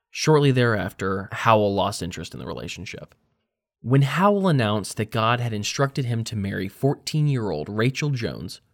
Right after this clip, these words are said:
whose parents consented to the marriage, the rift between George Roden and Howell reached a short period of calm.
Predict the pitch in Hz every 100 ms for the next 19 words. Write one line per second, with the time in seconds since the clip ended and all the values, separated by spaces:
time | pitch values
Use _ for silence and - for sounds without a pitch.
0 | _ - 135 - 131 117 - - 107 -
1 | 165 135 110 80 71 57 - - - _
2 | - 107 117 131 160 - - 135 127 117
3 | 107 120 127 110 98 101 101 104 110 82
4 | 71 104 - 104 - 107 - 127 120 -
5 | 107 98 95 90 - 90 - -